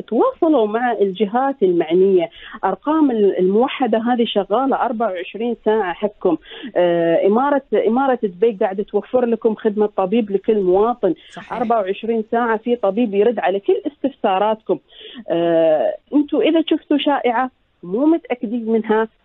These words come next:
Speaker 1: رجاء لا تعيدون إرسالها. اتأكدوا من المعلومة اللي توصلكم،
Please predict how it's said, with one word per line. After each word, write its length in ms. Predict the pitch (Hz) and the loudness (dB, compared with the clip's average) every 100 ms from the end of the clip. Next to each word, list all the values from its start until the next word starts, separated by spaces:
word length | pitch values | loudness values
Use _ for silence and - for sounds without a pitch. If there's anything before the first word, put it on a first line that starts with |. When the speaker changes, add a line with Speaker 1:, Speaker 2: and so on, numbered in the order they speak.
| 190 | -2
Speaker 1:
رجاء 460 | 202 254 254 - | 0 0 0 0
لا 280 | 226 208 311 330 | 0 2 0 0
تعيدون 600 | 240 247 208 240 247 247 208 | 0 0 2 2 2 2 0
إرسالها. 600 | 214 - 277 - 185 135 _ _ - | -2 -2 -2 -2 -4 -8 _ _ -16
اتأكدوا 640 | 175 - - - 349 269 262 | -16 -6 -6 -4 -4 0 0
من 200 | 208 196 | 2 2
المعلومة 540 | 175 165 156 180 175 | 2 2 2 2 2
اللي 160 | 151 151 | 2 0
توصلكم، 720 | - 156 - 151 147 160 143 | -2 -4 -2 -4 -2 0 0